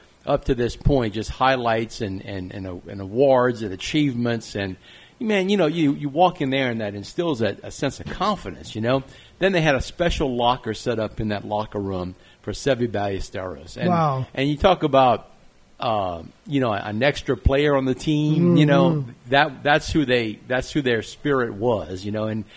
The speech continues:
Speaker 1: and to think that if you think those guys didn't play for Seve, you're crazy. You know, I, I, they, I mean, they, they talked about it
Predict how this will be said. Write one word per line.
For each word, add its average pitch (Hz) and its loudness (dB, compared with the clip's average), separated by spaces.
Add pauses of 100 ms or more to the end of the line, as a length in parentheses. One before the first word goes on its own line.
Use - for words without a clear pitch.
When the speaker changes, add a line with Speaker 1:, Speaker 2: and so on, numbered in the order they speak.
(260)
Speaker 1:
and 127 -2
to 120 2
think 165 2
that 131 0 (240)
if 123 -8
you 175 0
think 175 4
those 139 0
guys 123 2
didn't 123 -2
play 120 0
for - -10
Seve, 95 -2 (420)
you're 110 -4
crazy. 95 -2
You 95 -8
know, 101 -4
I, 104 -4
I, 117 -12
they, 113 -6
I 113 -4
mean, 117 -4
they, 127 -2
they 110 -2
talked 143 2
about 113 0
it 95 -8